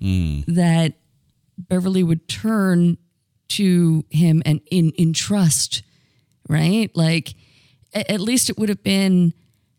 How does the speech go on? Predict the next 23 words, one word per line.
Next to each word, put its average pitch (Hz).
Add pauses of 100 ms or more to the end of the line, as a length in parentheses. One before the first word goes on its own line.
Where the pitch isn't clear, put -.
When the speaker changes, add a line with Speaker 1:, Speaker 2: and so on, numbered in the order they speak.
(1300)
Speaker 2:
like, 175 (500)
I 147
don't 196
know, 160 (100)
like, 160
there 170
would 254
have 226
been 226
a 175
common 185
thread, - (100)
Speaker 1:
Mm-hmm. 95
Speaker 2:
right? 160
There 175
would 196
have 196
been 160
some 175
reason 175
to -
trust 160
him. 147